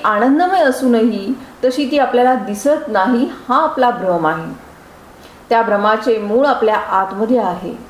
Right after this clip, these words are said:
भगवंत तिथे माया,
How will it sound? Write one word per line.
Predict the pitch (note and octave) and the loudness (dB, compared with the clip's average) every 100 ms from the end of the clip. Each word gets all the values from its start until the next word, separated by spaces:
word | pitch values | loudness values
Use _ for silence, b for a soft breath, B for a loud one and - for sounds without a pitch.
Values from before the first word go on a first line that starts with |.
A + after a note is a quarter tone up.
| - - - - - - - B B B | -20 -20 -20 -20 -20 -20 -20 B B B
भगवंत | G3+ B3 A#3 D4+ E4+ E4 E4 E4+ - - - A3+ | -2 0 2 0 0 0 0 0 -4 -16 -12 -10
तिथे | G#3 D4 | -2 2
माया, | C4+ A3 G#3+ A3 | 2 2 2 2